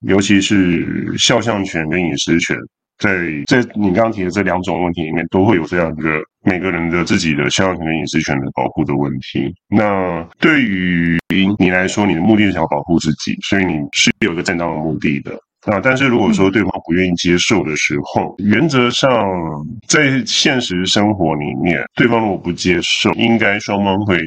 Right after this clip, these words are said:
Speaker 1: 协调出来，就是说，好，那我要么是功能就不做了，要么是，或者是说取得一个，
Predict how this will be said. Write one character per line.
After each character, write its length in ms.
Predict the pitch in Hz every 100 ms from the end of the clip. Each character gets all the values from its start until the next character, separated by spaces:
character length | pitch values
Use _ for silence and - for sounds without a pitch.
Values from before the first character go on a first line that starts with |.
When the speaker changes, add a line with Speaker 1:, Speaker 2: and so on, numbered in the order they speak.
| -
Speaker 1:
协 260 | - - 90
调 200 | 92 85
出 200 | 85 90
来， 160 | 82 78
就 160 | 85
是 160 | 82 82
说， 360 | - 82 78 78
好， 180 | - 80
那 100 | 92
我 120 | 82 73 _
要 180 | 120 110
么 160 | 87 78
是 340 | - 85 78
功 200 | - 92
能 100 | 78
就 140 | 78 80
不 100 | 76
做 300 | - 85 58
了， 140 | - _ 117
要 120 | 104
么 200 | 85 73
是， 580 | - 87 82 76 71 71
或 100 | -
者 60 | 87
是 100 | 95
说 180 | 101 95
取 220 | - 87
得 180 | 85 87
一 60 |
个， 460 | 92 90 85 80